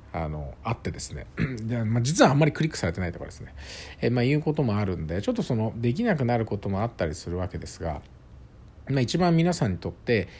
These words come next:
聞きやすい、あの、アクセスしやすい、えー、なんて言うんだろうな。聞きにくいというかね、その手の届かない、あの、ところにあるよりは、本当カジュアルにいつでも聞けるっていうプラットフォームの方がいいかなと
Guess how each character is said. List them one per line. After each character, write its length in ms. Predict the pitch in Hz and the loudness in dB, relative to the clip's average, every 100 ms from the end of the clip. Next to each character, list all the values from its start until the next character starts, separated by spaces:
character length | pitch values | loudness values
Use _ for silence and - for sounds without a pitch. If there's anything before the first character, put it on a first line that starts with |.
| - | -18
聞 140 | - - | -18 2
き 80 | 160 | 6
や 100 | 151 | 6
す 140 | 143 | 6
い、 100 | 87 - - - | 0 -4 -16 -10
あ 140 | - 95 | -4 -2
の、 240 | 95 92 | 0 2
ア 60 | 196 | 0
ク 80 | - | 2
セ 80 | |
ス 60 | 135 | 2
し 120 | - | 4
や 60 | 180 | 4
す 140 | - | 4
い、 80 | 101 - - - - - - - - | -2 -4 -18 -20 -20 -20 -20 -20 -8
え 800 | 117 101 92 90 90 85 80 - - - - - - - - | 0 2 2 0 0 0 -2 -6 -12 -18 -20 -20 -20 -20 -10
ー、 20 | |
な 80 | 90 | -8
ん 20 | |
て 80 | - | -6
言 100 | 76 | -6
う 40 | 71 | -8
ん 20 | |
だ 80 | 80 | -10
ろ 60 | |
う 20 | - | -12
な。 100 | - - - - - | -18 -18 -18 -18 -14
聞 160 | - - | -12 2
き 120 | 202 | 6
に 140 | 170 | 6
く 160 | 165 233 | 6 4
い 60 | 175 | 4
と 100 | 98 | 0
い 20 | |
う 20 | |
か 80 | 87 | -2
ね、 140 | 95 - | -6 -4
そ 120 | 123 | -2
の 60 | |
手 120 | 113 262 | 0 2
の 80 | |
届 240 | 170 156 170 | 4 6 6
か 80 | 175 | 6
な 100 | 131 | 6
い、 100 | 110 | 4
あ 100 | 107 | 0
の、 80 | |
と 100 | 101 | 0
こ 120 | 117 123 | 0 2
ろ 100 | 120 | 2
に 120 | 110 | 2
あ 60 | |
る 60 | 113 | 2
よ 80 | 101 | 2
り 80 | 131 | 2
は、 100 | 123 | 2
本 140 | 165 | 0
当 60 | 165 | 2
カ 160 | 208 | 4
ジ 100 | 185 | 6
ュ 40 | 131 | 4
ア 40 | |
ル 80 | 90 | 4
に 160 | 92 98 - - - | -2 -6 -12 -16 -10
い 60 | 127 | -6
つ 80 | |
で 100 | 131 | 0
も 100 | 110 | 0
聞 120 | 95 - | 0 -2
け 120 | 98 | -2
る 80 | 98 | -2
っ 40 | |
て 200 | - - | -2 -4
い 180 | 95 92 | -2 -2
う 60 | |
プ 140 | - 107 | -4 -6
ラ 60 | |
ッ 40 | 101 | -4
ト 80 | 117 | -2
フ 80 | |
ォ 20 | 110 | 0
ー 20 | |
ム 40 | 113 | 2
の 60 | |
方 140 | 202 262 | 2 4
が 180 | 101 - - | 2 -2 -10
い 80 | 143 | -8
い 40 | 104 | -6
か 120 | 90 | -4
な 120 | 90 | -6
と 100 | - | -8